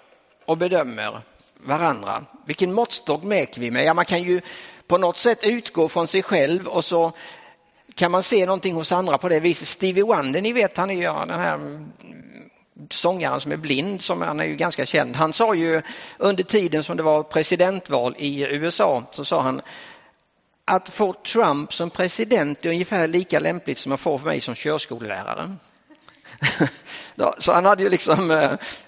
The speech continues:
en viss, en viss måttstock och en viss bedömning där. Men det här med döma och bedöma allt, det gör någonting med oss. Att döma och bedöma allt som händer, inklusive våra vänner.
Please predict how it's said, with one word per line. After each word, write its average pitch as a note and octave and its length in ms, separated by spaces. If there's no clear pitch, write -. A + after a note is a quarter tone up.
en F#3 180
viss, F#3+ 420
en F3 200
viss F3+ 180
måttstock D#3+ 520
och B2+ 60
en C#3 60
viss D3 200
bedömning B2 500
där. C3+ 220
Men A#3 140
det A#3 60
här B3+ 120
med F#3 300
döma A#3 460
och F3 180
bedöma G3 460
allt, G#3+ 300
det F#3 80
gör G3 400
någonting G3+ 580
med B2+ 260
oss. - 440
Att D#3+ 120
döma G3+ 460
och D3 80
bedöma E3+ 400
allt E3+ 220
som D#3 180
händer, C3 400
inklusive F#3+ 800
våra E3 240
vänner. D#3+ 540